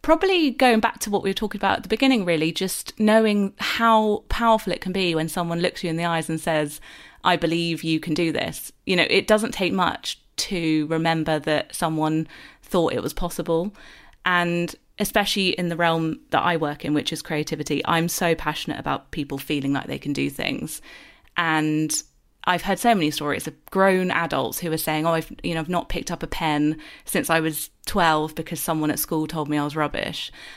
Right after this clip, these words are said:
And I just really don't like that. And I, and if I can do anything to, he-, you know, do the opposite of that, I, I will. And it's a great feeling. And I know that it sounds really cliche, but whenever I do my teaching or any lectures,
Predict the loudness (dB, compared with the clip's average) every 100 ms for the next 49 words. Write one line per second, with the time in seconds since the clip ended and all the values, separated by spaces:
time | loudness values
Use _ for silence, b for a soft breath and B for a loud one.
0 | B 4 4 4 0 0 0 0 -2 -4
1 | _ 0 0 0 -4 -4 -2 0 0 2
2 | 0 0 -2 -2 2 0 0 -2 2 2
3 | 0 -2 -2 -2 -4 -4 -2 -2 -4 b
4 | b b b b _ _ -4 -4 0 2
5 | 2 2 0 -2 -4 -6 -6 -2 0 0
6 | -2 -4 -2 -2 -4 -4 -2 0 2 0
7 | -2 -6 -2 0 2 2 0 -6 0 0
8 | 2 2 2 2 0 0 2 4 6 8
9 | 8 6 4 2 0 2 0 -2 0 0
10 | 4 4 4 4 2 0 B B B B
11 | 0 0 2 2 2 0 2 4 2 0
12 | -2 0 0 -4 -6 -6 -2 0 0 2
13 | 2 2 2 0 -4 -4 0 0 0 -2
14 | -4 -4 -4 -8